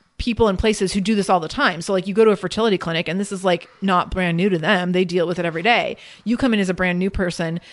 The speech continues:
who, i-, you know, wide-eyed and totally don't know anything. And it's so funny as you work through these things, kind of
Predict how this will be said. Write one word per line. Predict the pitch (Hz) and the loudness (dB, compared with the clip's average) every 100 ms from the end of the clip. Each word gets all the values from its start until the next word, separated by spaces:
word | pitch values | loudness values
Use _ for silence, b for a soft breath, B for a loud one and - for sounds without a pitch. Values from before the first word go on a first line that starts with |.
| B | B
who, | - 202 185 190 | 0 4 6 4
i-, | 180 180 | 0 0
you | 196 | 0
know, | 175 165 131 | 2 0 -2
wide-eyed | 185 190 196 196 143 185 185 180 175 | 0 4 4 4 2 4 4 4 0
and | - 180 170 | -2 -2 0
totally | 208 190 185 175 175 - _ 123 170 | 4 6 6 6 2 0 _ -18 -12
don't | 185 202 190 | 0 2 2
know | 190 180 | 2 2
anything. | 185 208 202 180 170 | 4 2 4 2 0
And | 160 | -2
it's | 196 - | -4 -4
so | - - 220 220 240 247 b b b b | -8 -2 4 4 4 0 b b b b
funny | - - 214 254 233 190 | -20 -2 0 2 2 2
as | - 165 175 | 0 -4 -2
you | 202 | 0
work | 190 208 | 2 2
through | 208 220 | 0 -4
these | 208 190 | -4 -2
things, | 226 208 185 | -2 -2 -4
kind | - 196 | -4 -4
of | 180 | -4